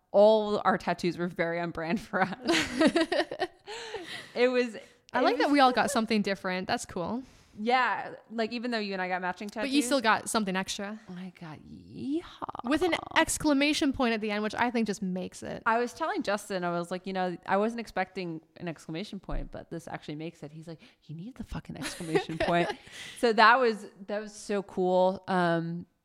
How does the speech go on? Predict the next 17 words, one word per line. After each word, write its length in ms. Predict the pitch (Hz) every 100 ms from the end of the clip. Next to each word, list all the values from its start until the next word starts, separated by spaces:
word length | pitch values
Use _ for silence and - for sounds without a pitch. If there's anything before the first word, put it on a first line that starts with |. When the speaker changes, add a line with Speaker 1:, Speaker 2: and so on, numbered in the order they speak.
| _
Speaker 1:
and 160 | - 196
then 60 | 185
we 100 | 185
went 140 | 175
to 60 | -
the 80 |
Faux 280 | - 285 285
Place, 380 | 302 277 277 - 214
which 220 | 202 -
Speaker 2:
Yes. 120 | -
Speaker 1:
is 80 | 202
so 320 | - - 294
aesthetically 420 | - 240 233 226
pleasing. 600 | 220 226 220 226 226 214
We 380 | 220 233 226 - _ -
loved 460 | 202 196 190 180 196
it. 280 | 196 190